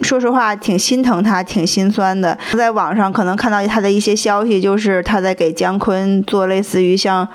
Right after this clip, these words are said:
助理，就是姜昆的一些工作，也会让人觉得有些遗-，有，不能说遗憾吧，他可能愿意，从他心里，他可能愿意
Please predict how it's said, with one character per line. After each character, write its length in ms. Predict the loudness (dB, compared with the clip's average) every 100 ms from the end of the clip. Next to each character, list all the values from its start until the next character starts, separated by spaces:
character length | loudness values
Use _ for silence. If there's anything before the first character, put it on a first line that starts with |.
| -16 -2
助 180 | 2 2
理， 260 | 2 2
就 100 | 0
是 60 | 0
姜 160 | 0 0
昆 140 | 0
的 100 | 0
一 100 | 0
些 180 | 0 0
工 280 | 0 0 2
作， 260 | 0 -2 -6 -8 -6 -6 -8 -4
也 200 | 0 0
会 180 | 0 0
让 160 | 2 2
人 380 | 2 2 0 -4 -18 -20 -20 -6
觉 180 | -2 0
得 240 | 2 0
有 280 | 2 0 0
些 600 | 0 0 2 2 2 0 -2 -12 -4
遗-， 320 | 0 2 0 -2 -2
有， 240 | 0 0 -4 -12 -6
不 80 | -2
能 140 | -2
说 140 | 0 -2
遗 180 | 0 0
憾 300 | 0 -2 0
吧， 100 | 0
他 160 | 0
可 140 | 0 -2
能 160 | 0
愿 260 | 0 0 0
意， 160 | -2
从 160 | 0 0
他 140 | 0
心 160 | 0 0
里， 100 | 0
他 140 | 0
可 120 | 0 0
能 120 | 0
愿 260 | 0 0
意 240 | 0 0